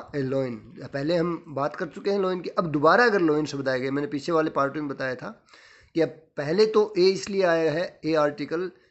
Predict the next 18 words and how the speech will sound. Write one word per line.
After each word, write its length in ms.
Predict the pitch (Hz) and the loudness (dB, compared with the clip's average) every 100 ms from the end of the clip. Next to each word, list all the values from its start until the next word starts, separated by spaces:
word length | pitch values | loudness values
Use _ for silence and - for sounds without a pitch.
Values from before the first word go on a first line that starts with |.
| - | -8
कि 60 | |
हम 120 | 160 160 | -4 0
लॉयन 300 | 151 156 160 | 2 0 0
से 140 | 165 | -4
परिचित 460 | 165 147 120 156 151 | -4 -4 -4 -4 -2
नहीं 200 | 143 139 | 0 -2
है, 60 | |
कौन 260 | 123 147 151 | 0 0 0
सा 180 | 143 123 | -2 -6
लॉयन 280 | 113 113 | -6 -10
है, 80 | 113 | -10
लॉयन 260 | 120 139 143 | -8 -6 -4
बहुत 200 | 135 147 | -6 -6
सारे 220 | 156 151 | -6 -6
हैं, 180 | 139 156 _ _ - - _ | -6 -12 _ _ -20 -20 _
लेकिन 300 | 180 180 226 - | -4 0 -2 2
अब 120 | 220 214 | 4 4
हम 240 | 202 185 | 4 0